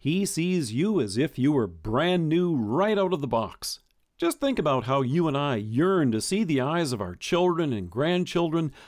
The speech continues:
light up when they receive a present like a new bicycle.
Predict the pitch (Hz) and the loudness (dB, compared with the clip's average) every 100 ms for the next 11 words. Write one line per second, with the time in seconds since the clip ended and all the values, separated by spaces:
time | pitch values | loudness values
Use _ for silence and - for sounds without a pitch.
0 | - 107 131 233 262 240 208 - 120 135 | -12 -4 0 0 0 0 -2 0 0 2
1 | 143 135 - 175 165 113 - - 156 156 | 2 2 0 0 2 0 0 -2 0 -2
2 | - _ - 214 139 135 139 214 - - | -6 _ -4 -2 2 2 2 0 0 -4
3 | - | -10